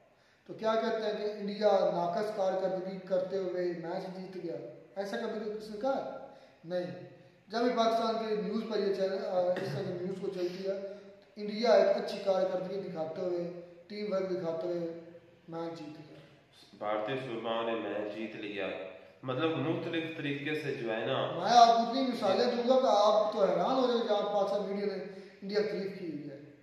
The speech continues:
Speaker 2: और इंडियन
Speaker 1: ये सिर्फ
Speaker 2: मीडिया
Speaker 1: क्रिकेट में नहीं है,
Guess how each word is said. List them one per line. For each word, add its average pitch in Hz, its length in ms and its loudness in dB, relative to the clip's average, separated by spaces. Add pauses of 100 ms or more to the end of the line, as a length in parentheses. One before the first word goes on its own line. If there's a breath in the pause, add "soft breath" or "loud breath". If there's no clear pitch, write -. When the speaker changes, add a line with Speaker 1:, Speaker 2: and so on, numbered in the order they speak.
(720)
Speaker 2:
और 120 220 -4
इंडियन 143 280 -2
Speaker 1:
ये 269 120 8
सिर्फ 269 120 4
Speaker 2:
मीडिया 302 160 2
Speaker 1:
क्रिकेट 302 380 2
में 302 80 2
नहीं 311 320 2
है, - 320 0